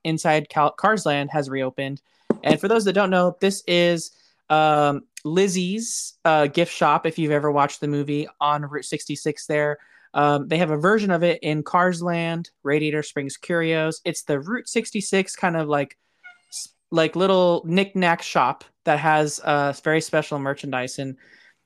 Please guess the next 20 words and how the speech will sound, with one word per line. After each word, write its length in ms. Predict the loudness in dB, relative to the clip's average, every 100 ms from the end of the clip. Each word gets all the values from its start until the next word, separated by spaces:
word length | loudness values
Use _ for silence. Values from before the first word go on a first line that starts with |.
| _ 2
um, 380 | 2 2 0 -2
when 180 | 0 2
John 440 | 4 4 2 -2 0
Lasseter 600 | 2 2 0 0 2 2
was 220 | 0 -2 -6
helping 460 | -2 0 0 -2
Walt 160 | 0 0
Disney, 240 | -2 -6
well, 260 | -4 -2 -4 _
at 100 | -2
the 60 | 0
time, 200 | 0 0
I 60 | -2
think 160 | -4
he 80 | -4
was 180 | -6 -4
leading 440 | -4 -4 -6 -8 -10
Walt 160 | -6 -4
Disney 260 | -2 -2 0
Imagineering, 720 | 2 2 0 -2 -2 -4